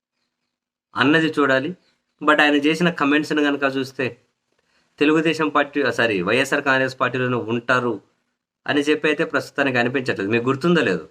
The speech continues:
అప్పుడు తెలుగుదేశం పార్టీ ఎమ్మెల్సీకి నలుగురు వైసీపీ ఎమ్మెల్యేలు క్రాస్ ఓటింగ్ చేసినప్పుడు నన్ను కూడా చేయమన్నారు, నన్ను కూడా ప్రలోభ పెట్టారని చెప్పి ఈయన అప్పుడు కామెంట్ చేశారు. మీకు గుర్తుందా? మరి అప్పటి నుంచి ఏమైనా తెలుగుదేశం పార్టీతో టచ్లో ఉన్నారో,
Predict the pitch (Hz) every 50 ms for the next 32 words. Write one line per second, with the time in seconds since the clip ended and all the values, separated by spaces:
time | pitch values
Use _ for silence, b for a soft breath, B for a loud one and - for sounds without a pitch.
0 | _ _ _ _ _ _ _ _ _ _ _ _ _ _ _ _ - 120 120 127
1 | 123 135 131 143 147 147 156 147 156 151 143 151 147 147 143 135 135 135 139 139
2 | 135 - 143 135 143 131 127 127 127 127 123 120 120 123 123 - 143 143 147 131
3 | 131 131 127 131 131 131 131 - 120 117 123 123 - 143 135 135 135 131 127 127
4 | 127 - 135 123 127 135 131 127 _ _ _ _ _ _ _ _ _ _ _ _
5 | _ _ _ _ _ _ _ _ _ _ _ _ _ _ _ _ _ - 107 120
6 | 131 139 156 160 160 175 170 170 170 - 156 147 147 147 151 147 143 139 135 147
7 | 143 131 127 127 139 135 147 143 139 135 - 123 117 120 127 131 147 143 143 147
8 | 131 135 139 135 135 135 131 135 131 - 135 127 127 123 120 - 120 113 - 117
9 | 117 131 139 143 127 127 117 101 - 95 87 90 90 _ _ _ _ _ _ _
10 | - 104 104 98 110 110 110 - 127 123 131 143 - _ _ _ _ _ _ _
11 | _ _ _ _ _ - 110 110 107 101 98 - 123 120 127 135 135 135 139 135
12 | 135 135 127 127 123 127 131 139 135 123 135 131 131 135 123 123 - 139 127 -
13 | 110 - - 131 131 131 131 131 131 127 127 131 135 139 139 135 135